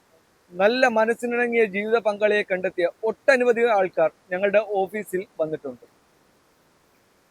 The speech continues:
അതിൽ ഒരമ്മ പറഞ്ഞ വാചകം ഇന്നും മനസ്സിൽ തട്ടി നിൽക്കുന്നതാണ്. "മോളെ, മോൾ എഴുതിയ കുറച്ച് വരികൾ മൂലമാണ് എൻ്റെ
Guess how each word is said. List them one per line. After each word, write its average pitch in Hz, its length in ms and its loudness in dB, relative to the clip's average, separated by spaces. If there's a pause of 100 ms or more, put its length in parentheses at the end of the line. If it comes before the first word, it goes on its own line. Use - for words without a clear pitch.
(480)
അതിൽ 330 280 2
ഒരമ്മ 262 400 4
പറഞ്ഞ 233 300 2
വാചകം 180 640 2
ഇന്നും 240 340 -6
മനസ്സിൽ 208 440 -2
തട്ടി 175 180 -4
നിൽക്കുന്നതാണ്. 147 560 -8 (800)
"മോളെ, 208 220 6
മോൾ 196 260 0
എഴുതിയ 208 240 0
കുറച്ച് 190 320 -4
വരികൾ 180 480 2
മൂലമാണ് 175 440 -4
എൻ്റെ 156 220 -4